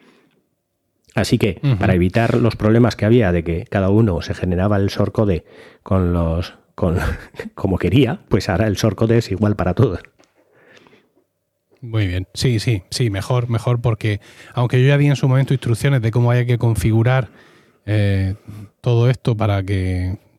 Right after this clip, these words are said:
Speaker 2: saliera todo igual, por así decirlo, ¿no? Para que todos nuestros players fueran exactamente igual, bien es cierto que algún compañero o compañera se relaja un poco y, y saca, pues, cosas que no.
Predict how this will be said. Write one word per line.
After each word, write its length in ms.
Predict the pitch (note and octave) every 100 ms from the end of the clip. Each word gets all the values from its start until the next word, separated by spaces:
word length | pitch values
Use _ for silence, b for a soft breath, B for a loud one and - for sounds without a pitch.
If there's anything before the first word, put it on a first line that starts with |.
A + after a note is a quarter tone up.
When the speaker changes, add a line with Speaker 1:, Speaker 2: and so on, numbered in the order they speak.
| - G#2 -
Speaker 2:
saliera 340 | - G#2 A2
todo 200 | G#2+ A#2
igual, 320 | A2+ A#2 B2+ C#3
por 160 | A#2
así 160 | G#2 A#2
decirlo, 340 | A2 C3+ C3+
¿no? 160 | A2+ C3
Para 200 | C#3 G#2+
que 280 | G#2 G2 G2 b b _
todos 220 | B2+ A#2+
nuestros 400 | B2 A2+ B2 G#2+
players 640 | _ C3+ B2 A#2+ A2 G#2 -
fueran 200 | G#2+ B2+
exactamente 400 | A#2 A#2+ A#2+ A2+
igual, 240 | A#2+ B2+ C3+
bien 180 | A#2 B2
es 80 | A2
cierto 300 | B2 A2+ B2
que 60 |
algún 240 | A2 G#2 G#2+
compañero 540 | A2+ G#2 A2+ A2 G#2
o 40 | G#2
compañera 520 | G#2+ G#2+ A2 G#2+ B2+ B B B B
se 160 | - B2
relaja 360 | G#2+ G#2+ -
un 120 | G#2+
poco 400 | G2+ A2+ A2 A#2+
y, 320 | A2+ G2 F2 - b b b _
y 180 | G2
saca, 380 | G2 A2 G#2 G2+ G2 F#2 _
pues, 160 | -
cosas 280 | - A#2 A2+
que 160 | - G#2+
no. 320 | F#2+ G2+ F#2